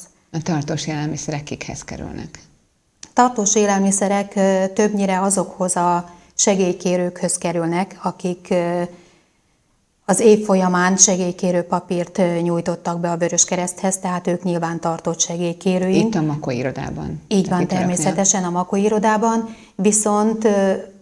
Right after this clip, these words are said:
Speaker 2: a makói területhez még tizenöt kis település tartozik, ö, és oda is szoktunk vinni ki csomagokat. Ezt az önkormányzattal közösen szoktuk szervezni, onnan kérünk, ö, hátrányos helyzetű családokat,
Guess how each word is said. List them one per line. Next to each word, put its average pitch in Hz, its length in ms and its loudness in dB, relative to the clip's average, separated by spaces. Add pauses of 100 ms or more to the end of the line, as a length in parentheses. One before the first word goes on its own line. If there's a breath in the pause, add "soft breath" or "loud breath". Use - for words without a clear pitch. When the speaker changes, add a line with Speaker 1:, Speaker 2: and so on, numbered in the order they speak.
(120)
Speaker 2:
a 208 40 4
makói 196 440 2
területhez 196 720 0
még 190 300 0
tizenöt 180 500 0
kis - 240 0
település 175 600 -2
tartozik, 175 640 -2 (560)
ö, 175 360 0
és 190 420 -2
oda 180 240 2
is 175 160 0
szoktunk 180 720 -4
vinni 175 260 -2
ki 170 160 -6
csomagokat. 180 640 -2 (460 loud breath)
Ezt 190 240 -2
az 190 120 0
önkormányzattal 180 920 0
közösen 180 480 -2
szoktuk 175 400 -4
szervezni, 196 720 0
onnan 180 420 0
kérünk, 175 640 0
ö, 175 160 0
hátrányos 170 640 -2
helyzetű 175 640 -2
családokat, 185 760 -2